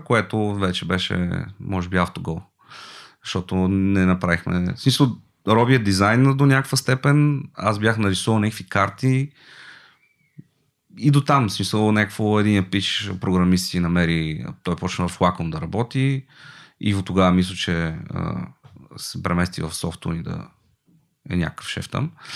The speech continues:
И общо взето, ние продължихме си работим в Сачи и аз на Роби му казах, викам, "Добре, бе, ние за какво пробваме хиляда други глупости, които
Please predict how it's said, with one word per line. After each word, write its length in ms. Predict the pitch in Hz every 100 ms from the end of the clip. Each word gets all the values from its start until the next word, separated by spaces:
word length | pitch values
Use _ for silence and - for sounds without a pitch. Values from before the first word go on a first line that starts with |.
| - - - - _ - -
И 360 | 131 139 151 147
общо 240 | 135 -
взето, 260 | 113 123 135
ние 380 | 135 131 127 120 -
продължихме 360 | 117 117 113
си 140 | 110 107
работим 380 | 104 113 101
в 60 | 90
Сачи 300 | 120 127 139
и 160 | 139 127
аз 180 | 123
на 220 | 120 120 120
Роби 160 | 120
му 120 | 113 98
казах, 300 | 113 117 113
викам, 240 | 110 139
"Добре, 200 | 107 104
бе, 80 | 120
ние 160 | 110 117
за 80 |
какво 220 | 110 - -
пробваме 280 | 113 117
хиляда 440 | 123 - 120 117 120
други 240 | 117 123
глупости, 420 | 110 113 120 -
които 420 | - 104 101 92